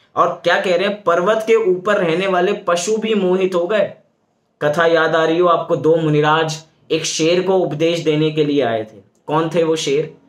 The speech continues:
महावीर भगवान की पूर्व पर्याय, महावीर भगवान की पूर्व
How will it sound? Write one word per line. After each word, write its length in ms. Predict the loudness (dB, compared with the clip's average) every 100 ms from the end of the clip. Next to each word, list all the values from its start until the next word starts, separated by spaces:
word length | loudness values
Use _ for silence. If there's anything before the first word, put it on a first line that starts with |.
| _ _ -4
महावीर 440 | 0 0 0 0
भगवान 440 | 0 0 -2 -2
की 100 | -4
पूर्व 300 | -6 -4 -4 -4 -4
पर्याय, 520 | -2 0 0 -2 -8 _ _ _ _ _ _ _ _ _ _ _ _ -8
महावीर 360 | -6 -2 -2
भगवान 400 | -2 -2 -2 -4
की 100 | -4
पूर्व 340 | -8 -4 -4